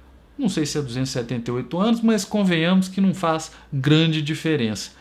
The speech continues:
Primeiro, porque ninguém viveria esse tempo todo. Segundo, porque no Brasil existe um limite de tempo que um condenado pode cumprir de prisão.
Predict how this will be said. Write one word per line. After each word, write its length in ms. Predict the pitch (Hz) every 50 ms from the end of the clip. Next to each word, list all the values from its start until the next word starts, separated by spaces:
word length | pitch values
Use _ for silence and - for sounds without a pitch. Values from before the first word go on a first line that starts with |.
| - - _
Primeiro, 460 | - 294 262 226 185 190 208 226 220 - - - - -
porque 280 | - 180 175 - 180
ninguém 260 | 175 170 156 156 165
viveria 460 | 170 170 175 170 170 165 156 147 151 151
esse 160 | 147 - -
tempo 180 | 156 156 151 - -
todo. 300 | 180 180 202 214 190 - - - - - - - - - - -
Segundo, 540 | - - - 311 226 190 208 226 240 226 233 - - -
porque 180 | - - - 220
no 80 | 196
Brasil 580 | 190 196 190 175 160 151 143 139 156 185 202 202 - - - -
existe 400 | 151 160 180 185 185 - - 202
um 80 | 202
limite 760 | 196 220 208 185 175 175 190 214 190 - - - - - - - _ -
de 160 | 139 139 156
tempo 520 | 156 - - 151 156 170 170 - - - - - - - - _ -
que 400 | - - 180 180 180 170 156 - -
um 120 | 165 160
condenado 680 | 156 - 175 170 170 160 156 143 143 143 151 151 151 - - -
pode 320 | 151 151 143 143 147 -
cumprir 560 | - - 175 160 147 135 - 143 143 156 151 - - - - - _ -
de 160 | 135 127 156
prisão. 560 | 156 - 165 180 156 123 107 107 95 95 92